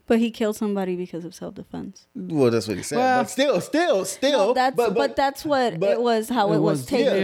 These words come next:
Speaker 3: yeah, yeah.
Speaker 2: But
Speaker 3: Yeah,
Speaker 2: even,
Speaker 3: but
Speaker 2: and especially when he did say that, he was like, "Still, that's still, I can murder somebody still. Even, even if it was to save my life or
Speaker 3: It's still
Speaker 2: anything,
Speaker 3: murder.
Speaker 2: it's still murder."
Speaker 1: Mm-hmm.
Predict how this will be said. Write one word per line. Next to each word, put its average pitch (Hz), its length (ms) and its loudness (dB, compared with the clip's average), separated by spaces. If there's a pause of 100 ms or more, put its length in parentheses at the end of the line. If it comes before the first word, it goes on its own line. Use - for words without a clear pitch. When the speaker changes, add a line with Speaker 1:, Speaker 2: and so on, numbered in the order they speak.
Speaker 3:
yeah, 175 160 0
yeah. 127 60 -4
Speaker 2:
But 180 180 0
Speaker 3:
Yeah, 220 60 0
Speaker 2:
even, 208 180 2
Speaker 3:
but 190 80 0
Speaker 2:
and 185 100 2
especially 196 380 0
when 170 200 2
he 165 140 0
did 175 300 0
say 147 180 0
that, 135 80 4
he 147 60 2
was 147 100 -2
like, 123 160 2
"Still, 160 300 0
that's 117 200 -2
still, 147 460 0 (400)
I 135 80 4
can 127 200 -2
murder 160 420 2
somebody 117 480 2
still. 139 480 0 (500)
Even, 185 280 4
even 190 280 4
if 185 140 2
it 175 60 4
was 151 260 2
to - 240 -4
save 156 240 2
my 143 120 2
life 147 300 2
or 135 100 2
Speaker 3:
It's 175 100 0
still 240 140 6
Speaker 2:
anything, 165 140 2
Speaker 3:
murder. 123 240 0 (200)
Speaker 2:
it's 135 100 0
still 233 160 2
murder." 160 480 4 (100)
Speaker 1:
Mm-hmm. 233 280 0